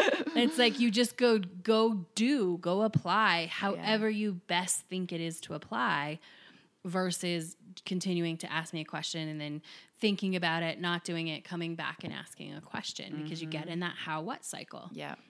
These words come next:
Speaker 1: Some, I think part of what might play into that as well is this per-, need to be, need to get it perfect.
Speaker 2: Yes. Oh my
Speaker 1: Right?
Speaker 2: gosh, let's talk about this.
Speaker 1: Yeah. Because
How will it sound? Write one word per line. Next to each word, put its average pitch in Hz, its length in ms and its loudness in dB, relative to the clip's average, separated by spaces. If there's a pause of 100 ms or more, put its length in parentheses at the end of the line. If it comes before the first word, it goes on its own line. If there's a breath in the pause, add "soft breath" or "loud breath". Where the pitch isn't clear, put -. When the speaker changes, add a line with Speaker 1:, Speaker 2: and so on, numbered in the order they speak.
(560 loud breath)
Speaker 1:
Some, 214 320 0
I 190 120 -2
think 277 360 -6
part 208 300 0
of 170 140 -4
what 170 160 -2
might 170 200 -4
play 165 220 -8
into 160 200 -8
that 156 180 -2
as 156 160 -12
well 160 520 -2
is 160 340 -4
this 156 400 -6 (520)
per-, 175 180 -10 (140)
need 180 360 -6
to 185 120 -6
be, 165 380 -10
need 196 200 -2
to 208 80 -4
get 170 140 -2
it - 160 -10
perfect. - 580 -10
Speaker 2:
Yes. 160 840 -6
Oh 156 60 -4
my 156 60 0
Speaker 1:
Right? 170 240 -2
Speaker 2:
gosh, - 260 -12
let's - 180 -16
talk - 140 -16 (100)
about - 180 -20
this. - 120 -20 (160)
Speaker 1:
Yeah. 170 260 -4 (460 loud breath)
Because 175 800 -2